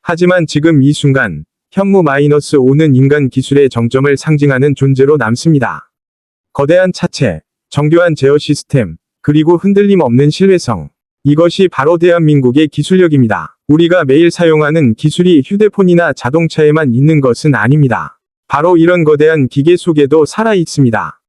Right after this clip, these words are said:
인간의 지성과 열정이 만들어낸 가장 웅장한 형태로 말이죠.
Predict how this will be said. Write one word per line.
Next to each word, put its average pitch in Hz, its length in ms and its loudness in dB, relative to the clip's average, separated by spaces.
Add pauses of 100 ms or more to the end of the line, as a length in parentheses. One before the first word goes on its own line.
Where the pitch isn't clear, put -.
(160)
인간의 175 460 2
지성과 160 520 -2
열정이 143 480 0
만들어낸 139 680 0
가장 156 360 -2
웅장한 165 400 0
형태로 151 400 0
말이죠. 120 520 -2